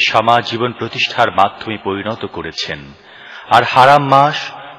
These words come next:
কুরবানি পশু ও গলায় মালা পরা পশুগুলোকেও এ কাজে সহায়ক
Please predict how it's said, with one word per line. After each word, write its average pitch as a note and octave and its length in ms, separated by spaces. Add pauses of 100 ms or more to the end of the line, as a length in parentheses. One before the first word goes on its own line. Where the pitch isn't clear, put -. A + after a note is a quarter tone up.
কুরবানি C3 520
পশু - 460
ও B2+ 80
গলায় A2 400
মালা G#2 340 (100)
পরা G#2 280 (200)
পশুগুলোকেও G#2+ 800 (540)
এ G#2 180
কাজে G2 300
সহায়ক G2 460